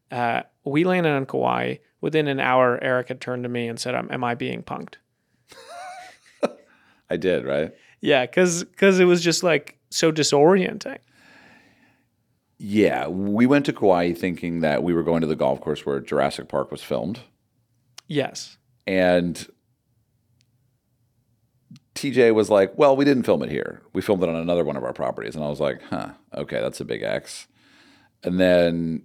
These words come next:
Speaker 2: you know, we're, like, walking through this beautiful golf course, and there's just this, like,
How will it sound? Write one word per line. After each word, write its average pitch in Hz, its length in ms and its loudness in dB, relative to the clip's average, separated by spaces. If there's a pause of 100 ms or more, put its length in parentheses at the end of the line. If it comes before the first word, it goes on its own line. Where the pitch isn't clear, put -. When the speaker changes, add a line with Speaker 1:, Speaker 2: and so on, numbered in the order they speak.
(800)
Speaker 2:
you 107 120 -10
know, 85 120 -4
we're, 87 180 2
like, 82 380 0
walking 160 240 0
through 92 80 0
this 71 80 -6
beautiful 95 440 0
golf 82 320 0
course, 60 320 -8
and 87 100 -4
there's 85 180 -4
just - 200 -8
this, - 280 -8
like, 76 320 -2